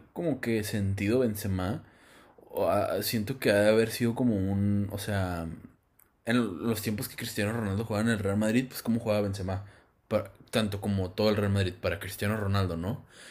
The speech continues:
Benzema se acoplaba, se movía la jugada y todo eso.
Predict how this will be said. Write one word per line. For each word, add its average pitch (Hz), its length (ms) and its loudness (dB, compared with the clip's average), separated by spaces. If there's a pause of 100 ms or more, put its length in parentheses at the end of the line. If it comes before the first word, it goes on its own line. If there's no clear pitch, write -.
(140)
Benzema 98 320 -2
se 101 80 -2
acoplaba, 113 680 4
se 107 120 -6
movía 98 240 2
la 90 80 -2
jugada 110 400 4
y 107 60 -2
todo 107 240 0
eso. 160 260 -2